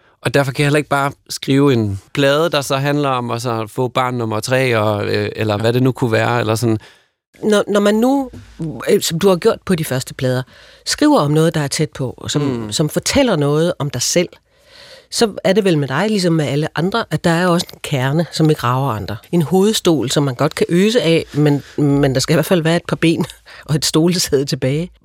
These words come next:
Speaker 2: Hvor går den grænse for dig?
Speaker 1: Min tommelfingerregel er, at jeg synes kun, det er spændende at udgive noget,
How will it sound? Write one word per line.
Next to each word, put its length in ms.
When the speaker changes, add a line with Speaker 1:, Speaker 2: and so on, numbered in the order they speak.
Speaker 2:
Hvor 200
går 200
den 120
grænse 320
for 100
dig? 180
Speaker 1:
Min 140
tommelfingerregel 920
er, 300
at 320
jeg 200
synes 340
kun, 240
det 100
er 40
spændende 680
at 180
udgive 400
noget, 460